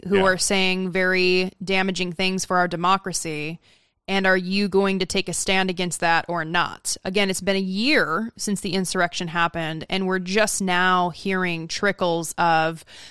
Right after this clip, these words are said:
Speaker 1: "No, I didn't have the power to overturn the election. It would have been wrong to do so.
Speaker 2: Yeah, yeah, yeah.
Speaker 1: I do not believe that the insurrection is legitimate political discourse.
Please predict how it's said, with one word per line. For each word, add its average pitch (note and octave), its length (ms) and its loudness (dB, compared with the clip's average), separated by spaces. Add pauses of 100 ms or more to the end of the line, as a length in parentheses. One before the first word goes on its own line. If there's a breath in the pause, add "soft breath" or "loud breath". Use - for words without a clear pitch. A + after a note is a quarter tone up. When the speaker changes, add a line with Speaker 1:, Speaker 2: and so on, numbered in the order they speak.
Speaker 1:
"No, G3+ 380 4
I G3 120 6
didn't F#3+ 240 -4
have F3+ 220 0
the F#3 80 -2
power F3+ 340 2
to F3 60 -2
overturn F3 480 -2
the D#3+ 100 -4
election. E3+ 440 -2
It D#3+ 100 -4
would E3+ 120 -2
have D#3+ 120 -6
been E3+ 120 -6
wrong E3 360 -2
to F3+ 100 -10
do B3+ 260 0
so. A3+ 440 6
Speaker 2:
Yeah, G#3+ 100 4
yeah, G#3+ 140 0
yeah. F#3+ 260 -6
Speaker 1:
I G3 160 0
do F#3+ 240 -4
not F#3+ 240 2
believe F#3 400 -2
that F3 160 -4
the F3 140 -4
insurrection F3 640 -2
is E3+ 160 -6
legitimate E3+ 520 -4
political E3 420 -6
discourse. A3 800 2